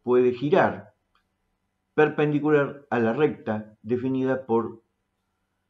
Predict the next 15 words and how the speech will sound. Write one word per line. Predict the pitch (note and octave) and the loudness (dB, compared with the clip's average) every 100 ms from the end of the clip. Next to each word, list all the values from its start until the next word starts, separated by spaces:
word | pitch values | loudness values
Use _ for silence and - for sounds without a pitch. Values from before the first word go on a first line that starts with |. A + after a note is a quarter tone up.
| _ _ | _ _
los | A2 A2+ | -8 -4
puntos | D3 C#3 B2+ A#2 A2+ | -2 0 0 -2 -4
B | A2 C#3+ D3 - | 2 2 2 -4
y | A2 A2 | -8 -6
C. | A#2+ G2 - _ _ _ _ _ _ _ - | -4 -6 -8 _ _ _ _ _ _ _ -6
Es | C#3+ | 4
así | F#3 F#3 G#3 | 4 4 -2
que | - E3+ F3 - - _ _ _ _ _ - | 2 4 4 -2 -16 _ _ _ _ _ -4
la | B2+ | -4
chapa | B2 D3+ D#3 | 2 2 2
S | D3+ | 2
uno | E3 A#2 | 2 2
y | B2+ | 0
S | C3+ E3+ | 0 4
dos | D#3+ D#3+ - | 4 2 -2